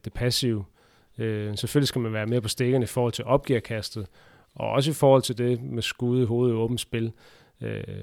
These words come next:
det kan godt være svært at se. Der, der skal man også have lidt hjælp,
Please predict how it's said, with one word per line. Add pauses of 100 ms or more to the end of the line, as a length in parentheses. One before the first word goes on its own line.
(760)
det
kan
godt
være
svært
at
se. (360)
Der,
der
skal
man
også
have
lidt
hjælp,